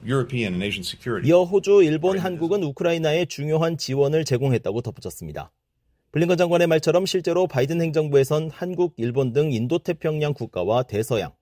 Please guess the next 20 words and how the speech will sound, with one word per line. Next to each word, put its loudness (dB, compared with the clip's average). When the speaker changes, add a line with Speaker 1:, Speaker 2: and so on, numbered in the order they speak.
Speaker 2:
특히 0
북대서양 0
조약기구, -2
나토 -2
회원국이 -2
협력과 -2
교류를 0
강화한 -2
모습이 -6
자주 -6
포착됐습니다. -8
가장 2
최근인 2
지난해 2
칠월엔 2
미국 0
워싱턴에서 0
개최된 0
나토 -2
정상회의에 -2